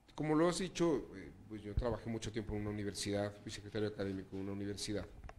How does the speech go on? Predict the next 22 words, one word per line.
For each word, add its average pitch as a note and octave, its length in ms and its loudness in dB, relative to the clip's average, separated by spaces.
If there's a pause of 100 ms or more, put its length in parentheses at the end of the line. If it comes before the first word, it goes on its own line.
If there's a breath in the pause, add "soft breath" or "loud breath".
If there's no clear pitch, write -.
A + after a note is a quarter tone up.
(540 soft breath)
y C#3+ 100 8
a D#3 40 12
mí F3+ 80 6
me G#3 140 8
solían E3 300 8
preguntar, B2 760 4 (760 soft breath)
"Bueno, F#3+ 180 8
usted, C4+ 320 4 (1120)
¿quién A3+ 220 4
considera E3+ 440 8
que E3+ 120 -2
es - 40 0
su D#3+ 120 -2
principal A#2+ 680 4 (400 soft breath)
competidor? F#2+ 640 -2 (220)
¿La G2+ 140 -4
Salle, A#2 680 6
la G#2 100 8
Libre G#2 260 6
Derecho, G#2 540 6
la G#2 100 6
Nacional?". D#2+ 440 2